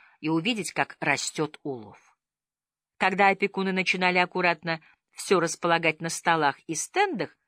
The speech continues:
устраивая своего рода ярмарку в миниатюре, мы знали, что мадам появится через день-два. Но осенью, про которую я рассказываю,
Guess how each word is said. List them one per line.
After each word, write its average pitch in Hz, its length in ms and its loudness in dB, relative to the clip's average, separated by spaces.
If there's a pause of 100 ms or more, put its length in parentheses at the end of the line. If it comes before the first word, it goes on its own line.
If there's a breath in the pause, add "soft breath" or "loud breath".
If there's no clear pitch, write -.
(260)
устраивая 262 640 -2
своего 233 380 -2
рода 220 220 0
ярмарку 151 840 0 (240 loud breath)
в 151 160 -6
миниатюре, 170 720 0 (480 loud breath)
мы 170 180 -4
знали, 247 360 0
что - 200 -6
мадам 156 420 2
появится 135 720 -4 (360)
через 139 340 -8
день-два. 143 640 -4 (1120)
Но 123 240 -16
осенью, 123 600 -4 (800)
про - 140 -12
которую 120 400 -8
я 120 100 -8
рассказываю, - 720 -10